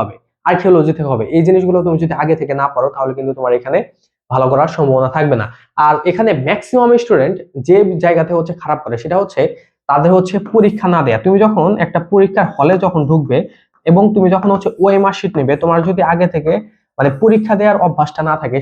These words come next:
সেক্ষেত্রে কিন্তু তুমি এখানে মানে প্রথম পরীক্ষা বা দ্বিতীয় পরীক্ষার মধ্যে তুমি কিন্তু অনেক নার্ভাস হয়ে যাবে। কিন্তু জাহাঙ্গীরনগরের আলোকে তুমি যদি পরীক্ষাগুলো দাও তাহলে কিন্তু তোমার এখানে অনেক বেশি তোমার জন্য বেটার হবে। তুমি হচ্ছে ভর্তি পরীক্ষা যখন দিতে যাবে তখন কিন্তু তোমার মধ্যে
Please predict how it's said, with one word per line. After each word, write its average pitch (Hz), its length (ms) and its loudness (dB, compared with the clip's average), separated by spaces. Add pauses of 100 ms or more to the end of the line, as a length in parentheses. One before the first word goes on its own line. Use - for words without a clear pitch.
সেক্ষেত্রে 165 420 -4
কিন্তু 151 220 -2
তুমি 143 220 0
এখানে 151 220 0 (360)
মানে 135 140 2 (100)
প্রথম 208 220 0 (100)
পরীক্ষা 202 300 2
বা 175 140 4
দ্বিতীয় 170 260 0
পরীক্ষার 160 280 -2
মধ্যে 165 180 -2
তুমি 151 180 -6
কিন্তু 151 180 -6
অনেক 139 200 -6
নার্ভাস 123 280 0
হয়ে 123 140 0
যাবে। 113 200 0
কিন্তু 185 180 2 (400)
জাহাঙ্গীরনগরের 185 640 2
আলোকে 160 280 0
তুমি 156 160 0
যদি 156 120 -2 (100)
পরীক্ষাগুলো 208 560 2
দাও 151 200 0
তাহলে 156 260 -4
কিন্তু 156 220 -10
তোমার 135 220 -6
এখানে 151 200 -6 (540)
অনেক 143 240 2
বেশি 160 240 0
তোমার 151 180 2
জন্য 151 140 0 (100)
বেটার 143 240 2
হবে। 156 180 0 (120)
তুমি 151 240 -4
হচ্ছে 147 220 0 (420)
ভর্তি 170 240 2
পরীক্ষা 185 300 0
যখন 175 140 -2 (120)
দিতে 170 220 2
যাবে 127 200 0
তখন 151 200 -4
কিন্তু 175 260 0
তোমার 147 220 0
মধ্যে 147 140 -4